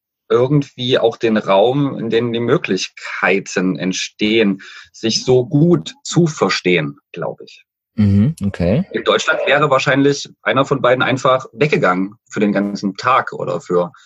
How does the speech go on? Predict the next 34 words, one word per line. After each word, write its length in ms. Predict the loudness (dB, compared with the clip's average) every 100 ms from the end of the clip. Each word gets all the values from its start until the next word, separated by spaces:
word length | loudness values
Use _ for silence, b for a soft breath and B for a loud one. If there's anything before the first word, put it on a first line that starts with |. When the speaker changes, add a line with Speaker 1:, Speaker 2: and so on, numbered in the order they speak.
| b b b _
Speaker 1:
ein, 120 | -12 -8
zwei 280 | 0 2
Tage 280 | 4 2 2
und 60 | 0
man 120 | -2
hätte 180 | -2 -2
sich 160 | -4
später 380 | -4 -2 0 0
wieder 160 | 0 0
getroffen. 500 | -2 -2 0 0 -2 B B B
Und 220 | -6 -6
in 320 | -4 -8 -6 -2
der 140 | -2
Situation 540 | 0 -2 -2 2 0
mit 200 | 0 -4
dem 100 | -6
Autoreisen, 680 | -4 0 2 2 4 4 4
na 100 | 4
ja, 140 | 2 2
dann 340 | 0 -4 -10
muss 260 | -10 -8 -6
man 140 | -2
das 160 | 0 0
halt 120 | -2
diskutieren. 500 | -2 -6 -8 -8 -8 _ -20 _ _ _ _ -2
Speaker 2:
Ja. 100 | 0
Speaker 1:
Außer 160 | 2 0
es 120 | 0
wird 120 | -6 -6 0
sehr 120 | 0
angenehm 380 | 2 -2 -6 -10 _ -14
auf 120 | -6
Dauer. 320 | -2 -2 -6 _ _ _ _ _
Speaker 2:
Ja. 120 | -8